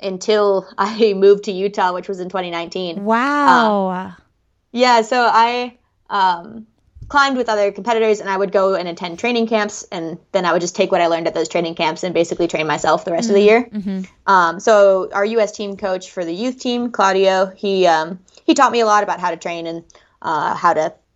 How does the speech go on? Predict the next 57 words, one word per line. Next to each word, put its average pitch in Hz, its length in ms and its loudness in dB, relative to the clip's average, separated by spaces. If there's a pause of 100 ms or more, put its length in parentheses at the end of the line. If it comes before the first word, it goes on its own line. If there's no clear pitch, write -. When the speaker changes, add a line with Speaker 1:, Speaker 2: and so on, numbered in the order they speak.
(120)
Speaker 1:
prepare 185 260 -4
for 180 120 -6
competitions, 185 720 -4 (240)
and 185 200 2
I 185 120 4
would 175 120 2
take 185 180 -2
that 175 140 0
back 175 320 2
and, 180 240 -10 (380)
but 202 100 0
then 185 140 0
mostly 180 300 -4 (340)
f-, 190 160 -18
do 220 140 4
it 262 240 -2
<laughs> 226 80 2
myself, 226 420 -2
I 269 80 -8
guess. 302 300 -10 (340)
And 214 140 2
then 196 340 -4
now 233 280 2
living 208 240 -2
in 190 100 -10
Salt 196 220 -4
Lake 202 200 -2
and 180 100 -6
having 185 280 0
a 170 80 -12
coach 175 320 -6
full 175 160 -6
time, 175 340 -6
it's 180 160 -10
been 190 280 -4 (640)
honestly 311 280 2
a 196 60 4
huge 247 220 -2
relief. 196 300 -2
I 190 80 -2
feel 196 140 -2
like 190 120 0
it's 185 120 -4
a 180 60 -4
lot 165 180 2
of 165 240 -4
pressure 185 320 0
off 170 140 0
of, 170 200 -8 (480)
uh, 170 360 -4
my 185 160 2
own 180 120 -2
shoulders 214 540 0 (220)
for, 196 100 -14
as 185 160 -4
far 175 220 2
as 170 300 -2